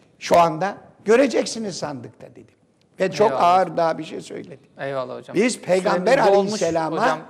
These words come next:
Speaker 2: bu arada.
Speaker 1: biliyorum, Peygamber
Speaker 2: Tamam.
Speaker 1: Aleyhisselam'a hakaret edenlerin cevabını Diyarbakır'ın Sütçü imamı,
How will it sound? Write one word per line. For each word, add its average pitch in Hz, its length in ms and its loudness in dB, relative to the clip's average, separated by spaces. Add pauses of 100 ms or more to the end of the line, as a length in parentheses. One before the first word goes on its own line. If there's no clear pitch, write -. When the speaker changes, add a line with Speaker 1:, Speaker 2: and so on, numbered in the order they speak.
(180)
Speaker 2:
bu 151 80 -10
arada. 143 360 -8
Speaker 1:
biliyorum, 202 440 0
Peygamber 180 500 2
Speaker 2:
Tamam. 226 120 -2
Speaker 1:
Aleyhisselam'a 175 680 -4
hakaret 175 460 -4
edenlerin 175 560 -6 (480)
cevabını 160 680 -2 (580)
Diyarbakır'ın 165 760 -2
Sütçü 160 440 -8
imamı, 156 460 -4